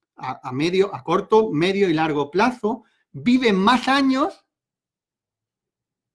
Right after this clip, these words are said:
y con mejor calidad de vida. Y es que tiene todo el sentido,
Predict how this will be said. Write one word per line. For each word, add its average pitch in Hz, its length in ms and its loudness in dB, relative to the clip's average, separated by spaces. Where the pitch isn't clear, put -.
y 196 140 -2
con 196 200 0
mejor 208 340 0
calidad 202 380 2
de 170 140 0
vida. 143 400 -2
Y 196 100 -4
es 233 100 -4
que 262 140 -6
tiene 247 280 -4
todo 247 200 0
el 240 100 -2
sentido, 214 800 -4